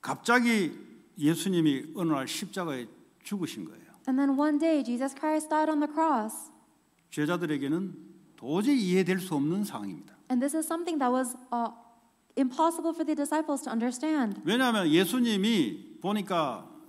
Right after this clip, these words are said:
Speaker 1: 다른 사람하고 다르게 하나님이 보내신 사람이 맞는데 저 사람 정도면 우리를 로마 압제에서 구원해주고 저분을 따라다니다 보면은 나도 언젠가는 한 자리를 알-, 얻게 될 것이다라는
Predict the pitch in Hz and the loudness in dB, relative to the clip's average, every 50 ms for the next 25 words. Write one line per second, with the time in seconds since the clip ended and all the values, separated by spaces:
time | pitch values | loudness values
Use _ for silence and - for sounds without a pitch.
0 | - _ - 151 170 190 202 180 214 220 214 220 220 208 190 190 185 170 135 123 | -16 _ -4 -4 -2 -2 -4 -2 0 2 2 2 2 2 2 0 0 -2 -4 -2
1 | 127 170 185 185 151 143 151 143 110 90 - - - 226 233 214 202 190 180 175 | -2 -2 -2 0 0 0 0 -2 -4 -6 -6 -4 -2 0 2 2 2 2 0 0
2 | 156 - 135 135 156 156 151 156 143 - 147 143 156 156 143 113 98 101 117 151 | 0 0 0 0 0 0 0 -2 -4 -4 -4 -2 0 0 0 0 -2 -4 -4 -4
3 | 160 139 120 117 131 139 113 - - - - - _ _ _ _ _ _ _ _ | -2 -2 -4 -4 -4 -4 -6 -8 -12 -18 -20 -20 _ _ _ _ _ _ _ _
4 | _ - - 185 180 - 226 247 247 220 208 202 190 185 202 202 202 220 240 254 | _ -4 -4 -2 0 0 0 0 2 2 2 0 0 0 2 2 2 2 2 0
5 | 247 - - - - - - _ _ - 151 156 180 170 170 156 147 131 110 101 | -2 -4 -8 -16 -20 -20 -20 _ _ -4 -2 -2 0 0 0 0 0 -2 -4 -8
6 | - - - - _ _ _ _ _ _ _ _ _ _ - - _ _ _ 160 | -14 -18 -20 -20 _ _ _ _ _ _ _ _ _ _ -20 -20 _ _ _ 2
7 | 175 226 254 233 240 233 214 185 196 190 - 214 196 165 - 175 160 170 - 170 | 4 4 6 6 6 6 6 6 4 2 0 0 0 0 -2 -4 -6 -2 0 0
8 | 175 185 180 160 131 113 120 113 117 160 170 - - - - - - - _ _ | 2 2 2 2 0 -2 -4 -6 -6 -6 -6 -6 -8 -10 -16 -20 -20 -20 _ _
9 | _ _ - - 190 196 254 269 262 233 - - 233 240 247 208 233 254 262 240 | _ _ -2 -2 0 2 4 4 2 2 0 -2 -2 -2 0 0 0 0 0 0
10 | 233 226 190 214 247 247 247 240 240 262 277 269 - - - - - - _ _ | -2 -2 0 0 0 2 2 2 2 2 0 -2 -4 -10 -20 -20 -20 -20 _ _
11 | _ _ _ - - 202 254 262 277 233 220 214 220 226 214 208 196 190 185 185 | _ _ _ -4 0 2 2 2 2 2 2 2 2 0 0 0 -2 -2 -2 -4
12 | 175 165 - - 180 175 170 190 196 180 180 175 175 156 - - - - 135 151 | -8 -10 -10 -8 -6 -6 -4 -4 -4 -4 -4 -6 -6 -8 -12 -14 -14 -12 -12 -12
13 | - - _ _ _ - 170 175 170 - 226 175 175 160 160 202 220 202 - 190 | -14 -18 _ _ _ -8 -8 -6 -4 -4 -4 -2 -2 -4 -2 -4 -6 -6 -6 -4
14 | 170 160 151 156 160 185 220 233 208 | -4 -2 -2 -2 0 0 0 -2 -4